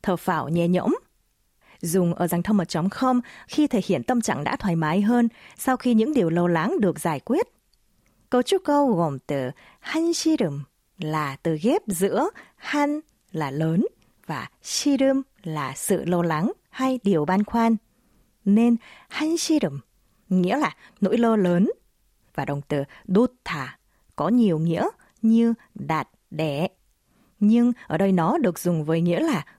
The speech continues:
bổ lại. Kết hợp với thì quá khứ, ạt và đuôi câu thân mật chấm không, ò. Ghép lại với nhau, chúng ta có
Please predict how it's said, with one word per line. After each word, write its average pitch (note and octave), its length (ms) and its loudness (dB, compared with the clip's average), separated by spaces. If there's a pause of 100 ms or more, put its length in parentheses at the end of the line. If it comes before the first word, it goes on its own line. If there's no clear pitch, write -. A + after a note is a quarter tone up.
bổ D#3+ 240 0
lại. D#3+ 360 -2 (840)
Kết F4+ 120 2
hợp B3 140 0
với F#3+ 200 2
thì F3+ 160 0
quá E3 240 -2
khứ, F#3 300 -2 (300)
ạt F3+ 240 -4 (400)
và D#3+ 280 -4
đuôi A#3+ 200 2
câu B3+ 240 2
thân B3+ 160 0
mật E3+ 120 0
chấm E3+ 200 0
không, B3 320 0 (260)
ò. D#3+ 400 -4 (1160)
Ghép E4 140 0
lại A3 200 0
với E3+ 140 0
nhau, A#3+ 320 2 (380)
chúng G#3 160 0
ta C4 180 0
có F3+ 180 -2